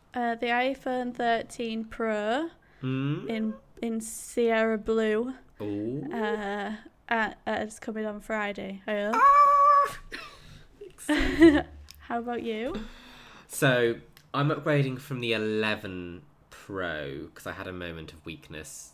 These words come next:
Speaker 2: two years ago where I was like, "I'll upgrade from my, um, ten Max," I think I had. Or did I have a ten S
Speaker 1: Yeah,
Speaker 2: Max?
Speaker 1: so you don't, you didn't have the twelve then?
Speaker 2: No, I didn't go for the twelve. I didn't really feel the need to.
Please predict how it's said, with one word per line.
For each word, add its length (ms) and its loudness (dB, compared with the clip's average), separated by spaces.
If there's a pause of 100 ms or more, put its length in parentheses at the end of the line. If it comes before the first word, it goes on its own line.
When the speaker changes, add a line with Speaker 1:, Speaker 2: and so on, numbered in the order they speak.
(140)
Speaker 2:
two 140 -12
years 340 -10
ago 240 -8
where 100 -10
I 40 -8
was 140 -14
like, 160 -14
"I'll 160 -10
upgrade 460 -10
from 220 -16
my, 240 -12 (400)
um, 460 -8
ten 440 -14 (580)
Max," 640 -12
I 40 -20
think 280 -18
I 60 -18 (120)
had. 100 -20
Or 80 -20
did 80 -20
I 20 -16
have 120 -20
a 40 -20
ten 180 -20
S 60 -10
Speaker 1:
Yeah, 100 -2
Speaker 2:
Max? 140 -6
Speaker 1:
so 80 -6
you 100 0
don't, 340 -2
you 80 -4
didn't 180 -6
have 160 -6
the 80 -4
twelve 400 0
then? 280 -4 (420)
Speaker 2:
No, 220 0
I 100 2
didn't 280 -4
go 180 -4
for 140 -18
the 80 -6
twelve. 260 -8
I 40 -12
didn't 220 -10
really 140 -12
feel 180 -10
the 120 -14
need 300 -12
to. 320 -12